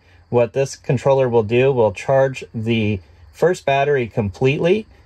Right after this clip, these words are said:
and only if that is charged, it will start to charge the second battery as well. I'll cut this wire and get this installed, and we'll go up on the roof and install the solar panel.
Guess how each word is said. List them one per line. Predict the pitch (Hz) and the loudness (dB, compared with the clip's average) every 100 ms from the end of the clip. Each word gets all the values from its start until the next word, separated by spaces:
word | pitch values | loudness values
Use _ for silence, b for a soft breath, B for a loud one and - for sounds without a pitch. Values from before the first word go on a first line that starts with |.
| b | b
and | - 117 110 | -4 -2 -2
only | 135 170 196 208 | -2 0 -2 -2
if | 147 139 | -2 -2
that | 135 135 | 0 0
is | 143 | -2
charged, | - 151 127 117 110 - - | -4 0 2 0 -4 -16 -6
it | 123 | -2
will | 110 110 | 0 0
start | - 117 110 | 0 -2 -2
to | |
charge | 101 120 107 | -4 -2 -2
the | 107 | -4
second | - 110 104 | -4 -4 -4
battery | 95 101 104 101 | -2 -2 -2 -4
as | 92 | -2
well. | 101 101 92 85 _ _ _ _ - - - - - | -2 -2 -2 -8 _ _ _ _ -20 -20 -18 -16 -10
I'll | 107 | -2
cut | 156 147 | -2 0
this | 156 - | -2 0
wire | 147 151 185 175 | 0 0 -2 -4
and | 123 | -2
get | 139 | 0
this | 147 131 | 0 0
installed, | 127 113 135 131 147 160 b b _ | -2 -2 0 2 2 -2 b b _
and | 101 | 0
we'll | 113 | 0
go | 117 131 | 4 2
up | 127 | 2
on | 123 | -2
the | 110 | -2
roof | 98 120 143 143 | 0 2 2 2
and | 120 | 0
install | 113 101 120 117 | -2 0 0 0
the | |
solar | 113 113 101 87 | 0 0 0 0
panel. | 101 95 87 | -2 -2 -4